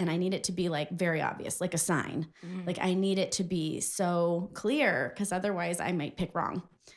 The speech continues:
Speaker 1: So, um, it felt like at the time, this was that sign. It seemed like, um, you know, I admire audacity, and I was like, "Oh, this guy's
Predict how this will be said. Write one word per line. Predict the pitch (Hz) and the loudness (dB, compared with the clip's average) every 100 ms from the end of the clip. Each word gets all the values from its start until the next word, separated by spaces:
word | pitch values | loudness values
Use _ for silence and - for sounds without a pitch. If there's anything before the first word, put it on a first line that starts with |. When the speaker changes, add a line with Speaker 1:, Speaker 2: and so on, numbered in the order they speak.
| - - - | -20 -14 -6
Speaker 1:
So, | - 214 190 185 | 2 4 6 4
um, | 190 165 143 180 - _ _ _ _ - - - | 4 2 2 -2 -8 _ _ _ _ -18 -10 0
it | 220 | 0
felt | - 247 349 - - - - | 2 4 4 2 -4 -8 0
like | 202 190 - | 0 0 -2
at | 185 | -2
the | 185 | -2
time, | - 285 208 175 185 - _ _ _ - | 0 0 2 2 0 -4 _ _ _ 0
this | 196 196 | 2 2
was | 180 165 | 2 2
that | 170 - | 2 2
sign. | - 127 - - - - | 0 -2 -2 -8 -6 -4
It | - | -2
seemed | - - 196 190 | -2 -2 0 2
like, | 180 185 160 - - - - _ - | 2 0 0 -4 -12 -20 -20 _ -4
um, | 196 175 | 0 2
you | 208 | 2
know, | 175 | 2
I | 185 | 4
admire | 185 190 175 190 170 | 2 2 2 2 2
audacity, | 170 147 - 226 247 269 277 - - | 0 -2 -2 -2 0 0 -2 -6 0
and | 196 | 2
I | 196 | 2
was | 185 190 | 2 0
like, | 185 - | -2 0
"Oh, | 370 - 180 - - | 2 2 0 -10 -6
this | 302 - | -4 0
guy's | 254 208 - | 2 2 -2